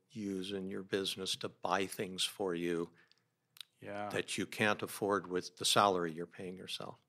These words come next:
Speaker 2: Yeah.
Speaker 1: You know, those are, those are some of the
Speaker 2: That's a
Speaker 1: things that I
Speaker 2: nugget
Speaker 1: could
Speaker 2: right
Speaker 1: say.
Speaker 2: there. I mean, that's really a nugget when you think about what you just <laughs> said, is we weren't always debt-free, but we could always pay off our debt.
Speaker 1: Mm-hmm.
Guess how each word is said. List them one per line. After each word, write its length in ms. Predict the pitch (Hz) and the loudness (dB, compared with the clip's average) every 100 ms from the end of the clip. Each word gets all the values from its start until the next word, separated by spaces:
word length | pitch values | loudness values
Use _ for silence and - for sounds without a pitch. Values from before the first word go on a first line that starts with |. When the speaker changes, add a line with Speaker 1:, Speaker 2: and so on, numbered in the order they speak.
| - | -20
Speaker 2:
Yeah. 180 | 92 92 - _ _ - | -18 -16 -20 _ _ -8
Speaker 1:
You 100 | 101 | -4
know, 240 | 92 85 - - - | -2 -4 -8 -20 4
those 220 | 202 180 | 4 6
are, 160 | 151 107 - _ _ | 2 -2 -6 _ _
those 180 | 113 101 | 0 0
are 60 | 80 | 2
some 260 | - 87 | 0 2
of 80 | 85 | -2
the 200 | 80 87 95 _ _ - - - | -2 -4 -8 _ _ -20 -20 -2
Speaker 2:
That's 120 | 165 | 6
a 40 | 120 | 6
Speaker 1:
things 160 | 123 104 | 8 8
that 120 | 95 | 6
I 40 | |
Speaker 2:
nugget 120 | 87 - | 6 2
Speaker 1:
could 80 | 95 | 0
Speaker 2:
right 100 | 95 | 0
Speaker 1:
say. 100 | 92 | 0
Speaker 2:
there. 380 | 90 95 92 - | -2 -4 -6 -10
I 40 | |
mean, 140 | 104 101 | -10 -4
that's 240 | 120 120 | -2 -2
really 200 | 139 110 95 | 0 0 -2
a 60 | |
nugget 400 | 92 95 90 87 | -4 -8 -8 -10
when 100 | 98 | -12
you 80 | 95 | -12
think 220 | 90 101 | -10 -10
about 420 | 92 90 90 87 - | -10 -8 -10 -12 -14
what 160 | 101 101 | -14 -12
you 100 | 110 | -10
just 240 | 107 95 - | -8 -4 -4
<laughs> 60 | 98 - | -4 -6
said, 140 | 107 - _ - - - - _ | -10 -12 _ -20 -20 -20 -20 _
is 220 | 101 90 | -6 -4
we 80 | 95 | -4
weren't 280 | 101 113 110 | -2 -2 -2
always 360 | 101 101 95 - | -2 -2 -4 -4
debt-free, 420 | 98 - - 95 | -4 -4 -8 -8
but 220 | 92 - | -8 -10
we 80 | 92 | -12
could 140 | - | -12
always 260 | 90 87 - | -10 -10 -12
pay 160 | - | -12
off 180 | 98 90 | -14 -12
our 80 | - | -14
debt. 240 | - - - - 117 | -12 -14 -14 -16 -12
Speaker 1:
Mm-hmm. 300 | 98 117 | -10 -8